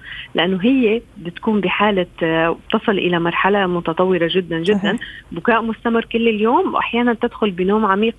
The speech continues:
Speaker 1: ف، يعني إحدى
Speaker 2: تهمل،
Speaker 1: الأمهات
Speaker 2: تهمل
Speaker 1: تحكي،
Speaker 2: الرضيع.
Speaker 1: آه، آه، لا، آه، لسوء الحظ، فهي
Speaker 2: مهم.
Speaker 1: دخلت بنوم عميق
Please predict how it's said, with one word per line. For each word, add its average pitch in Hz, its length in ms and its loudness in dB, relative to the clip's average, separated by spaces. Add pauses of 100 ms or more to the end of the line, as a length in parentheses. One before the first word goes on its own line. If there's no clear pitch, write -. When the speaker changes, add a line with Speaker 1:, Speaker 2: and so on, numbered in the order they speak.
Speaker 1:
ف، 185 40 -2 (520)
يعني 175 200 0
إحدى 277 180 2
Speaker 2:
تهمل، 220 180 6
Speaker 1:
الأمهات 214 220 4
Speaker 2:
تهمل 220 300 8
Speaker 1:
تحكي، 185 120 6
Speaker 2:
الرضيع. 170 340 2 (440)
Speaker 1:
آه، 208 280 2
آه، 226 40 2
لا، 269 240 2
آه، 226 120 -2 (520)
لسوء 277 500 2
الحظ، 233 360 0 (200)
فهي 240 260 4
Speaker 2:
مهم. 214 260 0
Speaker 1:
دخلت 269 400 0
بنوم 233 340 0
عميق 202 280 0